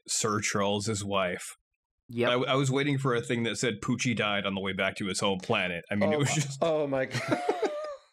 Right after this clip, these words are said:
Speaker 3: <laughs> I was about to make that same reference.
Speaker 1: <laughs>
Speaker 3: Oh yes, it, it was, it was written as smoothly as that. I mean,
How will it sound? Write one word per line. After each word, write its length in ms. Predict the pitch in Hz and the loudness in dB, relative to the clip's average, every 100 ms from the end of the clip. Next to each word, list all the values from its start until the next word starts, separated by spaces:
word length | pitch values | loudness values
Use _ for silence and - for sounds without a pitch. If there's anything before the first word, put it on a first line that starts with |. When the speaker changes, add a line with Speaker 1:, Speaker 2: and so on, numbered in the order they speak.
| - 233 - | -12 -4 0
Speaker 3:
<laughs> 800 | 359 - 254 233 - 311 285 - | 0 2 0 0 -2 2 2 4
I 60 | 175 | 4
was 160 | 151 | 4
about 260 | 143 143 139 | 4 2 4
to 60 | 135 | 2
make 140 | 131 | 4
that 200 | 131 117 | 2 2
same 460 | - 139 139 139 131 | 2 2 2 2 2
reference. 560 | 120 - 113 110 - - | 2 2 2 2 2 0
Speaker 1:
<laughs> 40 | |
Speaker 3:
Oh 420 | 123 120 120 117 120 | 0 0 0 0 2
yes, 460 | 110 104 98 - - | 2 0 -2 -4 0
it, 260 | 127 123 104 | 0 0 0
it 140 | 135 | 2
was, 260 | 123 139 - - | 2 0 0 0
it 120 | 135 | 0
was 220 | 135 120 | 2 2
written 280 | 143 143 131 | 0 2 2
as 160 | 110 | 2
smoothly 480 | - 135 151 151 160 | 0 0 0 2 2
as 160 | 151 113 | 0 0
that. 380 | 113 107 101 - | 2 2 0 0
I 60 | |
mean, 200 | 131 123 | 0 0